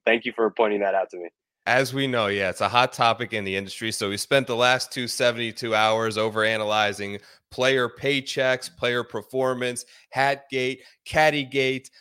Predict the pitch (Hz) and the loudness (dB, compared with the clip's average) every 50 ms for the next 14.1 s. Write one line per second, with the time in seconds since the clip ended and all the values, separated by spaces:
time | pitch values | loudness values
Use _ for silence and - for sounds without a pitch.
0 | _ _ - 120 123 120 120 117 113 117 117 - - - 151 170 185 185 180 170 | _ _ -4 -2 0 0 0 0 -2 -2 -4 -6 -2 2 4 4 4 4 2 -2
1 | 170 170 165 - - 160 151 139 135 135 127 - 131 120 123 123 123 120 120 120 | -4 -6 -6 -6 -4 -2 0 0 0 -2 -4 -6 -4 0 2 4 4 4 4 2
2 | 104 107 113 101 113 107 104 104 104 113 95 82 82 104 117 113 110 110 107 107 | 0 0 0 0 0 0 0 0 0 -2 -4 -6 -12 -10 -8 -6 -4 -4 -4 -4
3 | 107 107 107 107 - - 98 104 101 101 101 101 104 101 104 101 - - 101 98 | -4 -4 -4 -6 -6 -6 -6 -2 0 2 2 2 2 0 -2 -4 -4 -2 0 0
4 | 95 - - - 98 90 - 104 98 90 - - 101 98 92 - - 120 117 120 | 0 -2 -4 -8 -8 -6 -4 -4 -4 -4 -4 -6 -8 -6 -4 -2 -2 0 0 0
5 | 117 120 107 104 104 101 101 98 87 101 104 101 104 104 - - - 101 101 98 | 0 -2 -2 -2 -2 -2 -4 -4 -2 -2 0 0 -2 -4 -4 -4 -6 -4 -4 -4
6 | 95 95 92 69 92 95 90 90 90 82 92 95 101 101 104 98 - - 107 98 | -2 -2 -4 -4 -4 -2 -2 -2 -4 -6 -6 -6 -4 -4 -4 -6 -6 -8 -8 -8
7 | 95 90 - - 101 98 92 87 82 95 95 87 - - 90 82 80 - 78 76 | -8 -8 -8 -6 -4 -4 -4 -4 -4 -6 -8 -8 -8 -10 -10 -10 -12 -16 -20 -20
8 | - - - - - _ _ _ _ _ _ _ _ _ _ _ _ _ _ _ | -20 -18 -18 -18 -20 _ _ _ _ _ _ _ _ _ _ _ _ _ _ _
9 | _ _ _ _ _ _ _ _ _ _ _ _ _ - 120 139 147 151 147 135 | _ _ _ _ _ _ _ _ _ _ _ _ _ 6 8 10 10 10 8 6
10 | 123 - - 143 147 160 160 156 156 151 143 123 _ _ _ _ _ _ _ _ | 4 0 -2 -2 0 0 0 0 0 -2 -4 -8 _ _ _ _ _ _ _ _
11 | _ _ _ _ _ _ _ _ _ _ _ _ - 147 139 170 160 139 143 143 | _ _ _ _ _ _ _ _ _ _ _ _ -2 -2 0 0 -2 -2 -2 0
12 | 160 160 151 143 139 127 131 131 120 - - 120 117 120 120 117 117 110 - 113 | 2 4 6 6 6 6 4 2 2 0 0 0 2 0 0 -2 -6 -8 -6 -4
13 | 113 110 110 110 107 104 110 110 110 110 110 107 - - 107 101 101 104 92 - | -4 -4 -4 -6 -10 -10 -10 -6 -6 -6 -8 -8 -10 -10 -8 -8 -8 -8 -10 -14
14 | - - | -20 -20